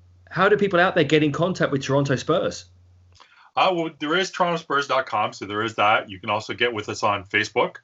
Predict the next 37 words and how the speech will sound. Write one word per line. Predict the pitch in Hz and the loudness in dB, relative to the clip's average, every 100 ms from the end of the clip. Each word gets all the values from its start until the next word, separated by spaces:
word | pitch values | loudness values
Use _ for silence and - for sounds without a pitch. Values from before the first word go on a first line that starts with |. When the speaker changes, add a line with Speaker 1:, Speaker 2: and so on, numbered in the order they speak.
| _ _ - _ - | _ _ -20 _ -10
Speaker 2:
We | 98 | -4
do | 104 | -4
have | 104 | -4
a | |
Facebook | 101 101 95 104 90 | -2 -2 0 -4 -4
page, | - 101 - | 0 0 -2
so | - | -6
you | 92 | -6
can | 92 | -4
get | 98 | -6
in | 87 | -4
contact | 101 98 95 95 - | -2 0 0 -2 -2
with | 104 | -4
us. | 156 - - _ _ _ _ _ - | -4 -8 -12 _ _ _ _ _ -2
And | 110 120 120 | 2 2 4
we | 123 | 4
are | 127 139 | 6 6
on | 135 | 2
Twitter | - 135 143 | 0 0 2
and | 135 | 0
Instagram | 110 113 127 117 120 131 | -2 -4 -2 0 0 0
as | - | -2
well, | 107 135 | 0 0
so | - 107 104 | 0 -2 -2
we're | 104 120 | 0 2
not, | 151 - - - | 2 0 -16 -4
we're | 143 | 2
not | 190 | 4
hard | 170 180 | 4 2
to | 170 | 0
find. | - 107 - _ _ _ _ _ _ - _ _ | -2 -2 -2 _ _ _ _ _ _ -20 _ _
Speaker 1:
Excellent. | 127 131 139 117 127 | -4 0 0 2 4
Yeah, | 143 143 | 6 6
I | 139 | 6
think | 175 175 | 2 0
it's, | 151 - 139 | 0 -2 -4
uh, | 139 | -4